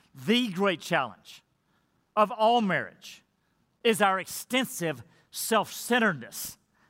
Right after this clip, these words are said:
And if we will face that, admit that, and ask God to rescue us, and Lord, help us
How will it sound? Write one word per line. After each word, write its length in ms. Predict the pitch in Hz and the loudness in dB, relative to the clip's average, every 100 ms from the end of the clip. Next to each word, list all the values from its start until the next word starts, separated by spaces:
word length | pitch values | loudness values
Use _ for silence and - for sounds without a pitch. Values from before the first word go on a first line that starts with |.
| _ _ | _ _
And 140 | 175 175 | -2 0
if 160 | 190 | 0
we 80 | 233 | -2
will 140 | 233 | -2
face 340 | 214 254 214 - | 0 0 -2 -2
that, 240 | 139 104 160 | -8 -8 -8
admit 400 | 175 208 220 - | -2 0 -2 -4
that, 340 | 139 95 - - _ _ _ - | -8 -8 -20 -20 _ _ _ -6
and 120 | 151 | -2
ask 240 | 170 123 | -2 -2
God 320 | 135 175 185 175 | 0 2 2 0
to 80 | 165 | -10
rescue 520 | 151 - - 131 92 | -10 -12 -14 -14 -16
us, 300 | 98 - _ _ _ _ _ _ _ _ _ _ | -16 -20 _ _ _ _ _ _ _ _ _ _
and 120 | 123 | -6
Lord, 180 | 147 143 | -4 -2
help 240 | 160 156 | -2 -4
us 300 | 156 - - | -10 -14 -20